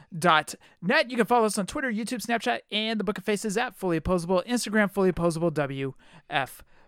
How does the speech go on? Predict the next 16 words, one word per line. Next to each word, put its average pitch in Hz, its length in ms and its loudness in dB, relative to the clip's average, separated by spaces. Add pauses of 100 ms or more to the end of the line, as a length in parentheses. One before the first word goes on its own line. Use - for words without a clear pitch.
(120)
P. 277 160 -6
You 202 180 -2
can 214 140 2
go 208 140 4
back 214 160 4
and 220 80 0
listen 214 220 0
to - 140 -14
any 339 280 2
of 165 120 4
our 147 120 2
past 139 260 -2
podcasts 190 480 0
on 143 120 0
Podbean. 208 500 0
You 285 60 -8